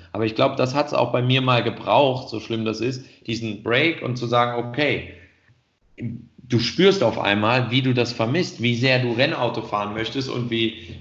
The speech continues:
wie es mal sein wird, ja, also, dass da auch ein Loch kommen kann. Äh, und da hatte ich jetzt so ein bisschen auch mal Zeit, mir dann Gedanken zu machen und das war ganz interessant. Äh, aber wie gesagt, ich habe gemerkt, für die Testfahrten, ja,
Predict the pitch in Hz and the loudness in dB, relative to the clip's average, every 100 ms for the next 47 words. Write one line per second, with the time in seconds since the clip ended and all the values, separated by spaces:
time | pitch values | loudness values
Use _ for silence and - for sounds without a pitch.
0 | - 117 127 127 120 113 123 180 160 95 | 0 4 4 6 6 6 6 4 4 0
1 | 82 87 98 127 127 117 110 95 101 - | -2 -2 0 2 2 2 0 0 -2 -4
2 | 113 113 113 117 117 147 - - 117 107 | -2 -2 0 -2 2 2 2 2 2 2
3 | 95 90 90 101 151 - - _ _ - | -2 -2 0 0 -4 -8 -20 _ _ -4
4 | 117 117 120 107 110 135 147 143 - 135 | 0 2 0 2 0 0 0 -2 -2 -4
5 | 131 131 139 135 123 123 127 120 - 117 | -4 -4 -2 0 0 2 2 0 0 0
6 | 127 131 127 117 120 117 113 160 139 107 | 0 -2 -4 -2 -2 -2 -4 -4 -6 -8
7 | - 90 87 95 101 98 98 - _ - | -8 -6 -6 -6 -6 -6 -8 -16 _ -4
8 | 151 170 151 151 131 123 107 107 123 160 | 0 2 2 2 2 0 0 2 4 4
9 | 220 - - - _ _ - 120 113 113 | 2 -4 -14 -20 _ _ -2 4 4 4
10 | - 113 113 110 107 131 151 127 95 110 | 2 2 4 2 2 0 2 2 0 -2
11 | 101 110 117 110 127 127 120 110 107 117 | -4 -2 -2 0 0 -2 -2 -2 0 -2
12 | 120 - 113 117 110 110 - - 92 | -4 -2 -2 -2 -4 -6 -8 -8 -8